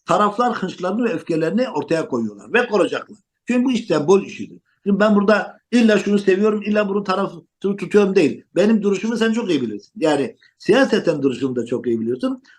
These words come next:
Ama şu anda öyle bir noktaya geldi ki insanlık hiçbir din yok. İyiler ve kötüler. Kendisini zorla insanlığa dayatan habis ruhlar ve deccal, öbür tarafta da ben seni reddediyorum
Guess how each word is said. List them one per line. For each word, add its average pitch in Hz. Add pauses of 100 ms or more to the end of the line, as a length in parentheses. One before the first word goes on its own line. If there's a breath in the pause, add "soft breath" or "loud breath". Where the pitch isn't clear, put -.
(120)
Ama 180
şu 220
anda 220 (300)
öyle 220
bir 185
noktaya 180
geldi 175
ki -
insanlık 151 (380)
hiçbir 156
din 160
yok. 123 (220)
İyiler 180
ve 175
kötüler. 101 (600)
Kendisini 208
zorla 208
insanlığa 127
dayatan 139 (160 soft breath)
habis 180
ruhlar 127 (200)
ve 139
deccal, 175 (280)
öbür 214
tarafta 160
da 254 (320 soft breath)
ben 262
seni 190
reddediyorum 139